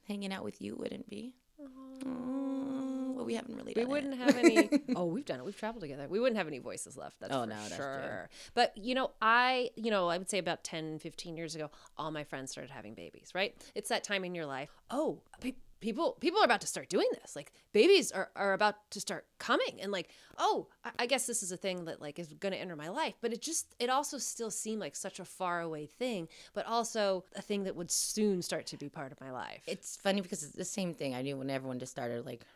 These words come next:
Speaker 1: procreating. I didn't look at it as, like, now there's gonna be kids in my life. I looked at it more like, I have to throw another baby shower.
Speaker 2: Yeah.
Speaker 1: Like, I felt like it was, like, a lot. Like, I, I still looked at it as, like, a celebration. I didn't really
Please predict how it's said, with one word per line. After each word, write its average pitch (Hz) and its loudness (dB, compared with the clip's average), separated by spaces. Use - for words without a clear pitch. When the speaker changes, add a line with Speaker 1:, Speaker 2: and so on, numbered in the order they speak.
Speaker 1:
procreating. 117 -4
I 208 12
didn't 240 12
look 214 8
at 196 12
it 180 8
as, 165 2
like, 156 4
now 170 6
there's 156 6
gonna 156 2
be 135 0
kids 151 4
in 180 2
my 185 4
life. 214 6
I 214 10
looked 226 6
at 202 12
it 185 10
more 170 8
like, 147 6
I 180 12
have 185 8
to 185 2
throw 170 6
another 151 6
baby 139 4
shower. - -4
Speaker 2:
Yeah. 254 12
Speaker 1:
Like, - 12
I 254 12
felt 233 10
like 233 10
it 226 10
was, 196 8
like, 185 4
a 190 4
lot. 180 8
Like, 214 8
I, 214 10
I 220 6
still 285 8
looked 254 6
at 214 10
it 196 10
as, 190 2
like, 180 4
a 214 4
celebration. 254 2
I 196 10
didn't 240 8
really 196 10